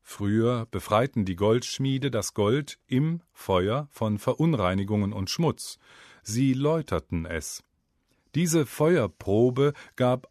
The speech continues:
Aufschluss über die Reinheit des Goldes.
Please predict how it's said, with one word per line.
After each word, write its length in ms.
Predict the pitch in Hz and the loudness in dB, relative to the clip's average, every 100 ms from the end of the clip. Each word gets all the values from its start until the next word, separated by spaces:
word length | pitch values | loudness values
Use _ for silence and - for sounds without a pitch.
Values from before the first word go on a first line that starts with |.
| - | -2
Aufschluss 720 | 113 123 - - 160 180 - | -2 -2 -6 -4 -4 -4 -4
über 200 | 123 127 | -4 -2
die 120 | 135 | -4
Reinheit 760 | 110 107 120 120 90 82 78 92 | -2 0 2 0 0 -2 -4 -6
des 160 | 85 | -6
Goldes. 580 | - 90 85 85 - - | -2 0 0 -4 -10 -16